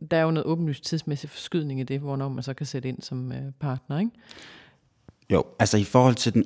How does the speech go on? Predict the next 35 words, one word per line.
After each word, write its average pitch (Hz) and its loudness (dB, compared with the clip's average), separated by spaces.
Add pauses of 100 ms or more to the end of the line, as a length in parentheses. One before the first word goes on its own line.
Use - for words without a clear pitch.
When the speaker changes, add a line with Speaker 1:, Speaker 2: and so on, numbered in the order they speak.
Speaker 2:
øremærkede 110 8
barsel - -8
og 101 0
de 101 0
to 120 2
måneder, 90 2
der 110 4
må 107 6
jeg 92 4
sige, 104 0
jeg 98 4
synes, - -2
det 95 0
har 95 0
været 92 2
lidt, 104 2 (1040)
at 110 8
der 107 10
har 120 10
været 113 8
meget 113 8
fokus 104 0
på 104 -2
den 92 2
her 98 0
amning 98 4
i 87 0
forhold 95 0
til, - -2
at, 92 -2
altså, - -4
langt 98 2
de 95 -6
fleste, 101 -2
de 92 0